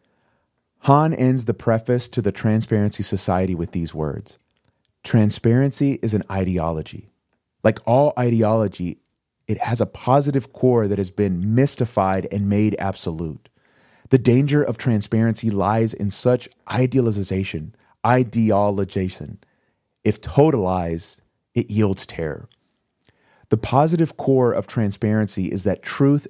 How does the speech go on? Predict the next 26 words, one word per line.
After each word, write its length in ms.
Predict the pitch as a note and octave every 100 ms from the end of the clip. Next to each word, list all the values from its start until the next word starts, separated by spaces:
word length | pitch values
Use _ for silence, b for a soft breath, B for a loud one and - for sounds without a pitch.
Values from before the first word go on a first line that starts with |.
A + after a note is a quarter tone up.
| -
and 140 | G#2 -
intimacy 640 | A#2 A2+ G#2+ F#2 F#2+ F2 -
often 380 | A#2+ - C#3
require 540 | A#2+ A2+ G#2 G2+ G2 -
open 340 | - B2 C3 B2+
communication 680 | A#2+ A#2 G#2 - G#2+ - F#2+
and 160 | F2
access 400 | F#2 F2+ - F#2
to 160 | - F2+
another. 400 | D#2 D2+ - - b b b b b b b
Transparency 760 | - A#2+ A2+ C3+ D3 D#3 D#3 -
as 100 | B2
an 80 | A2 -
ideology 760 | A2 G#2+ G2+ A#2 D3+ B2 G2
perverts 600 | G2+ - F#2 F#2 C3 D#3
this 200 | - C3
positive 580 | - - A#2 A2+ G2+ F#2+
core 480 | - - D#3+ A2+ G2 b b b
by 80 | A#2+
removing 580 | A2 G#2+ A2+ C3+ C#3 -
opacity 720 | G#2+ - G#2+ A2+ - A2+ A2+ G#2
and 140 | G2
otherness 460 | - G#2 G#2 G2+ G2
from 220 | - G2+
the 100 | F#2
equation. 560 | F2+ - E2 D#2+ C#2